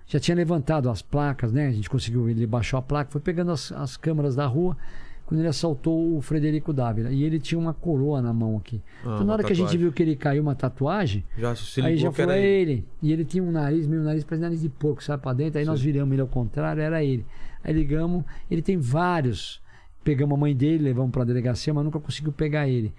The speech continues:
Speaker 1: A pá dele já tá quase toda presa e ele foi que morreu agora.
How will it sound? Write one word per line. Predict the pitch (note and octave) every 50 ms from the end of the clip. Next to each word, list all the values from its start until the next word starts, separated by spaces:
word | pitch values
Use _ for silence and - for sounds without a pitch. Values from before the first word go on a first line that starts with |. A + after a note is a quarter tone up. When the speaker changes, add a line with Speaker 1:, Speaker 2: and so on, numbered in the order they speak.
| - - - - - - - -
Speaker 1:
A | C3 C3 B2+
pá | C3 - E3 D#3
dele | D3 C#3 E3 D#3+
já | C3+ D3+
tá | D3 E3 D#3
quase | - F3 E3+ C3+ -
toda | - E3+ D#3 D#3
presa | D3 - D#3+ E3 F3+ F#3 E3+ F3 F#3+
e | F#3+ F#3
ele | F3+ F3+ F3+
foi | - - F3+
que | D#3+ E3
morreu | E3+ E3 D3+ D3 E3 E3+
agora. | D#3+ C#3+ B2+ A#2+ A2+ G#2+